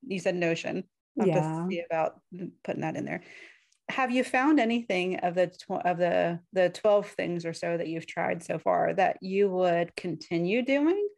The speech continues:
Speaker 1: Or, eh, eh, s-, so one, anything that you continue doing? Or two, what's, what's probably one of the top one or two things that you've tried that you're like, "That was fun"?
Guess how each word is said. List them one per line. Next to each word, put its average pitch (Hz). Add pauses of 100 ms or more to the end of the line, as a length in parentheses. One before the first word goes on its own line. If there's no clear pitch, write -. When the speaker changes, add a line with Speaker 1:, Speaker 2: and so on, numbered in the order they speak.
(640)
Speaker 1:
Or, 180 (1000)
eh, 170
eh, - (160)
s-, - (180)
so 196
one, 190 (100)
anything 214
that 185
you 185
continue 190
doing? 240 (120)
Or 180 (160)
two, 190 (1300)
what's, - (180)
what's 262 (160)
probably 247
one 214
of 190
the 185 (400)
top 202
one 190
or 185
two 190
things 180
that -
you've 170
tried 175
that 170
you're 170
like, 170
"That 440
was 427
fun"? 190